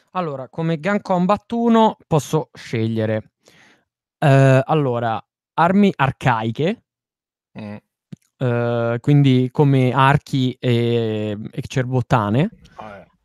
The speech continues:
Speaker 1: armi a energia,
Speaker 2: Mm.
Speaker 1: come laser, pistole laser e, mm, fucili al plasma, oppure s-, eh, slug, che sarebbe le armi con
Speaker 2: Proiettili.
Speaker 1: proiettili solidi come, eh, fucili automatici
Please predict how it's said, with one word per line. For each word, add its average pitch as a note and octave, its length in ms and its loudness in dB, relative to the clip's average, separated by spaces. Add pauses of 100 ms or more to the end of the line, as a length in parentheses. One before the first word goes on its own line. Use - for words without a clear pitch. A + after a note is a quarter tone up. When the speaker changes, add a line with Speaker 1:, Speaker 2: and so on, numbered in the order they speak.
(140)
Speaker 1:
armi F3+ 400 6
a D3+ 60 4
energia, D3 920 4 (1200)
Speaker 2:
Mm. G#2 360 -12
Speaker 1:
come D3+ 220 -2
laser, C#3+ 520 -2
pistole D3+ 460 -2
laser C3+ 480 4
e, A#2+ 520 0
mm, A#2 380 -6
fucili D3 380 -4
al B2 120 -4
plasma, C3+ 640 -2 (640)
oppure F#3 520 0
s-, D3+ 180 -4
eh, C3 600 0
slug, C#3+ 720 -2
che D3+ 80 -6
sarebbe A#2 1300 -6
le C3+ 240 0
armi C3+ 360 2
con B2 180 -2
Speaker 2:
Proiettili. A#2+ 260 -2
Speaker 1:
proiettili C3+ 440 -4
solidi B2+ 560 -2
come, A2+ 760 -2
eh, G#2+ 40 -6
fucili B2 300 -4
automatici A#2+ 840 -2